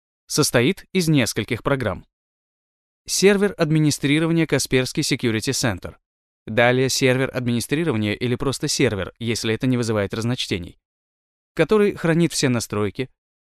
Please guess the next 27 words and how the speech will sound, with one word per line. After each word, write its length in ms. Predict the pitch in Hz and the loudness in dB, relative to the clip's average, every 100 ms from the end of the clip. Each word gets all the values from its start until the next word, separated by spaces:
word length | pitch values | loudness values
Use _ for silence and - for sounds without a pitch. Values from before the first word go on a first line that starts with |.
| _ | _
собирает 460 | - 160 156 185 | 0 2 2 0
события, 580 | - 135 110 101 117 127 - _ _ _ - | 0 0 0 -4 -4 -6 -8 _ _ _ -4
составляет 580 | 165 - 147 160 139 | -2 2 2 4 2
отчеты 460 | 117 - - 165 185 | 2 -2 -2 -2 -2
и 180 | - 170 | -2 -2
тому 280 | 143 120 110 | 0 0 0
подобное. 540 | 127 117 87 95 87 _ _ _ _ _ | 0 0 -4 -8 -14 _ _ _ _ _
Именно 320 | 165 170 160 | 2 6 6
сервер 480 | 147 - 156 165 139 - | 4 2 2 2 0 -2
администрирования 840 | 135 135 123 - 151 190 113 107 | 0 2 0 0 0 0 0 0
управляет 460 | 107 131 151 170 131 | 0 0 0 -2 0
защитой 440 | 123 - 180 185 | -2 -2 -4 -2
по 140 | 151 | -2
командам 520 | 131 120 113 123 120 120 | 0 0 2 0 0 0
администратора. 840 | 120 113 113 104 113 95 - - - _ _ _ _ _ _ | -2 0 -2 -2 -4 -4 -8 -18 -20 _ _ _ _ _ _
Сервер 460 | - - 208 202 185 | -2 2 4 2 2
баз 260 | 160 151 | 2 2
данных 440 | 120 113 113 165 - _ _ | 2 2 0 -4 -8 _ _
обслуживает 580 | 110 - 196 208 202 147 | -4 0 0 2 0 2
базу 260 | 160 160 | 2 2
данных, 480 | 135 131 151 180 - | 2 2 2 -2 -6
в 40 | |
которой 360 | - 127 147 143 | -2 0 2 0
сервер 400 | - 165 151 123 | 0 0 2 0
Касперский 540 | - 123 - 127 - | -2 -4 -2 -2 -2
Security 460 | 120 117 123 110 107 | -4 -2 -2 -2 -4
Center 400 | - 185 185 98 | -4 -2 -2 -4